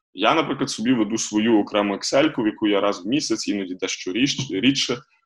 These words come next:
просто теж роблю підсумок по всьому, що в мене є, які в мене є активи, які в мене є там У В Д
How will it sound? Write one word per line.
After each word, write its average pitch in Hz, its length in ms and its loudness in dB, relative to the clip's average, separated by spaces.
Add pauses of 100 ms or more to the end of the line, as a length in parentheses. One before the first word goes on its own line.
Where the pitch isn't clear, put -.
(140)
просто 139 280 -2
теж 131 240 2
роблю 113 260 0
підсумок 107 760 -2
по 92 240 0
всьому, 120 320 -2
що 110 180 -4
в - 20 -2
мене 104 220 0
є, 87 200 0
які 85 220 -8
в 90 40 -8
мене 87 140 -10
є 90 100 -6
активи, 147 460 2
які 120 220 -2
в 95 40 -6
мене 90 200 -6
є 87 80 -8
там 85 200 -10
У 90 100 -10
В 90 80 -6
Д - 100 -8